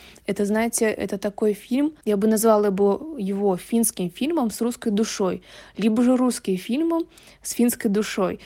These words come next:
а, где попытка иностранца исследовать не только нашу русскую широкую, щедрую душу, но и попытку прижиться, что ли, в этой атмосфере. Это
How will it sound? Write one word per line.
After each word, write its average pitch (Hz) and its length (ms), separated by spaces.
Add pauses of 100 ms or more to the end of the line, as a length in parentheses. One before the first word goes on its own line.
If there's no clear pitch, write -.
(200)
а, 175 260
где 208 400
попытка 220 540
иностранца 214 640
исследовать 202 840
не 220 260
только 262 580
нашу 202 680
русскую 185 640
широкую, 196 540
щедрую 185 420
душу, 214 400
но 185 160
и 254 80
попытку 240 560
прижиться, 233 600
что - 260
ли, 202 140
в 185 140
этой 185 260
атмосфере. 185 640 (400)
Это 214 340